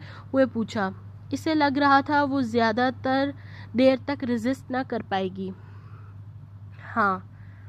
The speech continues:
अगर तुम ये, ये कर लोगी तो सब कुछ तुम्हारी मुट्ठी में आ जाएगा, सब कुछ।" महमल मुतजब्जब सी लब खींचने लगी। इस लड़की की बातें बहुत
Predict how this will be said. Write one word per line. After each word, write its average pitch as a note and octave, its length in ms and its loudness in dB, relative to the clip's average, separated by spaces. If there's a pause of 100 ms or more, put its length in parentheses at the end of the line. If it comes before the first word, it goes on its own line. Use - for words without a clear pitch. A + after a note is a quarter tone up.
(200)
अगर D4 160 0
तुम E4 260 -2
ये, D#4 380 -2 (880)
ये C4+ 340 0
कर C#4+ 280 0
लोगी B3+ 600 2 (180)
तो C#4 400 2 (500)
सब D4+ 260 2
कुछ - 280 -4
तुम्हारी C4 360 2
मुट्ठी B3 340 0
में C4+ 100 2
आ A3 140 2
जाएगा, F#3+ 520 -2
सब - 380 -2
कुछ।" - 380 -4 (500)
महमल C4+ 480 4
मुतजब्जब A#3+ 720 -2
सी C#4+ 420 0 (920)
लब B3+ 220 6
खींचने A3+ 460 -4
लगी। G#3+ 380 -2
इस C4 160 -4
लड़की C#4 320 2
की E4 120 0
बातें A#3 480 2
बहुत C4 260 0